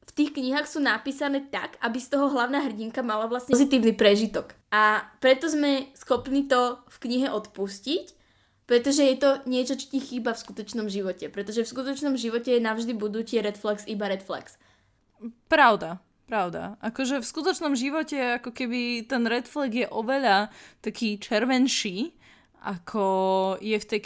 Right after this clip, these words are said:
Speaker 2: knihe. Lebo v tej knihe ako keby strašne veľa týchto kníh píšu ženské autorky a myslím, že snažia sa presne ako keby, že to prežívanie žien, ktoré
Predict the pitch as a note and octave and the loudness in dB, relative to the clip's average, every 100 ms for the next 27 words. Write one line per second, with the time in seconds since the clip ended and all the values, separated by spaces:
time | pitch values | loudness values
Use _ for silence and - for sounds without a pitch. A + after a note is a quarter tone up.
0 | G#3+ F#3+ F#3 F3 F3+ F#3+ G3+ A#3 A#3 C#4 | -4 -4 -6 -6 -6 -6 -4 -6 -2 0
1 | D4 C4+ C4 C4 C#4+ C4+ A3+ - - B3+ | 2 0 -2 -4 -2 -2 -6 -12 -4 -2
2 | - F4 D4+ C4+ C4+ C4+ D4 - A3+ B3 | -2 -2 -2 -2 -4 -6 -8 -4 -4 -4
3 | - A3+ A3+ - C4+ B3 G#3 A3 A3+ A#3 | -6 -8 -6 -6 -6 -4 -4 -6 -4 -2
4 | D#3 - F#3 F#3 - C#4+ - _ _ - | -2 -4 -10 -10 -8 -8 -10 _ _ -20
5 | - - - _ G#3 G#3+ G3 G3 G3+ G3+ | -20 -20 -20 _ 2 6 6 8 6 4
6 | G3+ B3+ - D#4 C4 A3+ A#3+ G#3+ G#3 G3+ | 2 -2 -2 0 0 0 0 2 4 4
7 | G3+ G3 F#3+ - _ _ _ _ _ - | 4 2 -2 -10 _ _ _ _ _ -2
8 | - A#3+ A#3+ C#4 D#4 C4+ C4 - A3 C4 | 2 6 6 6 2 0 -2 0 -2 0
9 | C#4 A#3+ A3+ A#3+ A3 A#3 A#3+ A#3 A3 B3+ | 0 -2 -2 -4 -4 -4 -4 -2 0 0
10 | C4 C#4+ B3+ A#3+ G3+ G#3 A#3+ A#3+ A#3+ A3+ | 0 0 0 0 -2 -2 -2 -2 -2 -2
11 | B3+ | -4